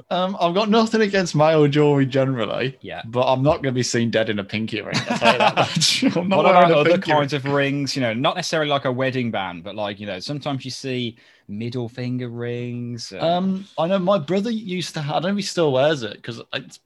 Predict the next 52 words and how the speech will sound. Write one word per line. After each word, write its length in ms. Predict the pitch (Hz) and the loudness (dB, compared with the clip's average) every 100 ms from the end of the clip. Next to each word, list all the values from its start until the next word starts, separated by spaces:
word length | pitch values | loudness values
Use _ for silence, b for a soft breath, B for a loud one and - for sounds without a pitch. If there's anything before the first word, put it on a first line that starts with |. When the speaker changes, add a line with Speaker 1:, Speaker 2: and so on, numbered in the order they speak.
| - | -8
Speaker 1:
with 180 | 127 123 | -6 -4
lockdown, 500 | 135 165 113 107 113 | -4 -2 0 0 -2
it's 100 | - | -6
been 140 | 120 | -4
a 40 | 120 | -2
long 220 | 123 131 | -2 -2
time 240 | 127 120 | -2 -2
since 220 | 135 117 | -4 -4
I've 120 | 120 131 | -4 -4
seen 300 | - 139 120 | -6 -4 -6
him, 140 | 113 | -8
but, 180 | 123 127 - | -8 -6 -2
Speaker 2:
<laughs> 400 | 202 180 135 147 | 0 0 0 2
Speaker 1:
um, 400 | 151 151 151 - | 4 4 2 -2
he 60 | |
used 300 | 156 175 180 | -2 -2 -2
to 60 | 208 | 0
wear, 100 | 190 | 0
like, 120 | 165 | 0
a 20 | 143 | -6
signet 480 | - 156 156 117 | -8 -8 -8 -10
ring. 340 | - 90 90 90 _ - | -10 -12 -14 -20 _ -2
Speaker 2:
Oh, 160 | 156 214 | 0 2
okay. 220 | 160 123 | 0 -2
Yeah, 180 | 139 143 | 2 2
they're, 260 | 117 113 | 2 0
they're 120 | 107 | -2
Speaker 1:
Um, 40 | 104 | -2
Speaker 2:
quite, 380 | 175 190 170 - - - | 2 2 2 -6 -20 -14
I 80 | 170 | -10
don't 100 | 202 | -8
wanna 140 | 190 | -8
say 100 | - | -8
they're 140 | 170 135 | -6 -4
back 420 | 127 120 156 - | 0 0 0 -4
a 60 | |
little 240 | 175 165 151 | -4 -4 -4
bit. 180 | 165 - | -6 -4
Speaker 1:
Yeah, 320 | 135 139 139 165 | -2 -2 -2 -2
I 60 | |
don't 160 | 175 202 | -2 -4
know 60 | |
if, 120 | 202 175 | -4 -6
I 140 | 160 | -8
think 340 | - 175 196 | -8 -12 -10
either 180 | 175 160 | -12 -10
my 200 | 151 139 | -6 -4
nan 340 | 139 135 135 139 | -4 -4 -4 -4
or 80 | |
my 160 | 139 135 | -4 -6
grand-, 440 | 123 120 135 143 _ | -6 -6 -6 -10 _
uh, 80 | 110 | -14